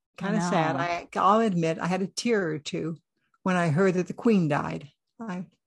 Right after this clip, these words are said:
Speaker 2: I know.
Speaker 1: you know, and, uh, and of course, we're recording this, obviously, on, uh, September eighth.
Speaker 2: Right.
Speaker 1: Um, uh, just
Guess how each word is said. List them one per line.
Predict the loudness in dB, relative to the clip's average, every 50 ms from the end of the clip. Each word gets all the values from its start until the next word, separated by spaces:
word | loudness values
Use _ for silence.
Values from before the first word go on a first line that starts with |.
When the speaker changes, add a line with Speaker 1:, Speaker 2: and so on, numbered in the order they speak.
| _ _
Speaker 2:
I | -12 -10
know. | -8 -6 -4 -4 -4 -4 -2
Speaker 1:
you | -2
know, | -2 -2 -4 -6 -10 -18 -20 -20 _ _ _ _ _ _ _ -10
and, | -6 -4 -4 -4 -4 -4
uh, | -6 -6 -8 -10 -12 _ _ _ _ _ _ _
and | 0 2 2 2
of | 2 2 0 0 2
course, | 2 2 2 2 0 -2
we're | -2 0 0
recording | 0 -2 2 2 2 2 2 2 -2
this, | -2 -4 -6 -8 -12 -12 _
obviously, | -2 -2 -2 -2 -4 -6 -8 -6 -4 -4 -4 -4 -4
on, | -4 -6 -4 -6 -6 -8 -12 -16 -14 -10
uh, | -8 -8 -8
September | -8 -10 -10 -8 -6 -4 -4 -2 -2 -2 -2
eighth. | 0 0 0 -2 -4 -6 -12 _ _ _ _ _ _ _ _ -12
Speaker 2:
Right. | -8 -6
Speaker 1:
Um, | -6 -4 -4 -6 -8 -10 -14 _ -20 _ _ _ _ _ _ _ _ _ _ _ _ _ _ _ _ _ _ -14 -12
uh, | -10 -10 -10 -10 -10 -10
just | -8 -6 -6 -8 -8 -12